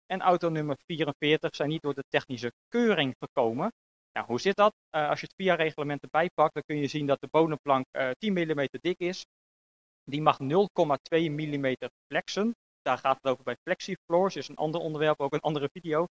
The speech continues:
Eh, maar die mag één millimeter slijten tijdens de race. Dat betekent dat er na de race gecontroleerd wordt.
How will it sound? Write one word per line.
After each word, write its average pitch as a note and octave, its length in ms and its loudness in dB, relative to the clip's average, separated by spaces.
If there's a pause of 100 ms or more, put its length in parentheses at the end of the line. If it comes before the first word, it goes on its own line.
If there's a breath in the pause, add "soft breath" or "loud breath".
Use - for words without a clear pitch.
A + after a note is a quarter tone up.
(460)
Eh, D3 200 4
maar D3+ 180 2
die D#3 100 -2
mag D#3 220 0
één G3 340 0
millimeter E3 640 -2 (280)
slijten D#3+ 720 0
tijdens A2+ 320 -2
de A#2+ 80 -8
race. C3 320 -4 (340)
Dat E3 140 2
betekent D3 380 2
dat C3+ 120 -2
er C3 80 -4
na D3 180 2
de D#3 100 0
race C#3 220 -4
gecontroleerd C3 600 -6
wordt. G3+ 240 -2